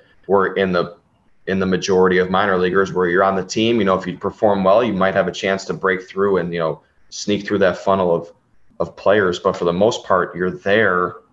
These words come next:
to fill spots.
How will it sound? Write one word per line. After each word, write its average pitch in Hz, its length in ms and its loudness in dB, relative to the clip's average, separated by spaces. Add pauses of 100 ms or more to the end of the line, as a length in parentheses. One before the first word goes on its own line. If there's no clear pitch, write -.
(380)
to 90 640 -2
fill 104 360 0
spots. - 760 -4